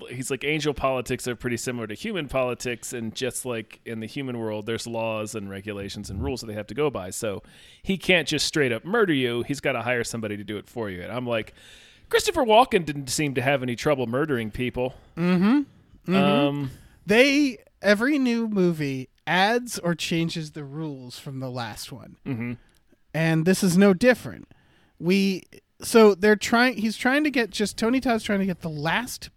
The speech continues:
Speaker 2: page of this book. And, um, this, there's an assassin,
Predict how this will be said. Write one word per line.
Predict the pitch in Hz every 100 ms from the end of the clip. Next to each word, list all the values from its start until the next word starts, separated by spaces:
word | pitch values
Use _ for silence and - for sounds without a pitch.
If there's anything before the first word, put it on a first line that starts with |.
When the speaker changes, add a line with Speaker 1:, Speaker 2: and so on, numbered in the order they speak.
| -
Speaker 2:
page | - 208 196 139 120 - - - - - _ _ _ _ -
of | 160 156
this | 165 160
book. | - 156 104 - - -
And, | 156 156 156 151
um, | 147 143 143 139 - _ _ _ _ _ _ _ -
this, | 151 190 190 - - - _
there's | 160 185 175
an | 165 170 170
assassin, | - 247 196 - 196